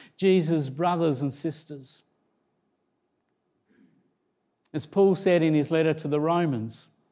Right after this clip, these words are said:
as he talked about this restoration of your identity, he says, "God's Spirit touches our spirits and confirms who we really are."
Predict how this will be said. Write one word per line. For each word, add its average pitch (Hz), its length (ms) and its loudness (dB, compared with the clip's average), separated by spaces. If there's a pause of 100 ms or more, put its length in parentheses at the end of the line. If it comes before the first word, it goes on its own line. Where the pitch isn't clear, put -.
(140)
as 135 100 -4
he 156 100 0
talked 170 340 0
about 160 260 2
this 147 240 -4
restoration 156 920 -2
of 131 200 -4
your 139 320 4 (240)
identity, 139 920 -4 (1040)
he - 60 -10
says, 175 300 2
"God's 208 360 4
Spirit 185 520 2
touches 185 500 0
our 190 300 2
spirits 160 560 0 (260)
and 170 160 2
confirms 208 720 0
who 208 280 4
we 185 240 4
really 170 420 4
are." 131 480 2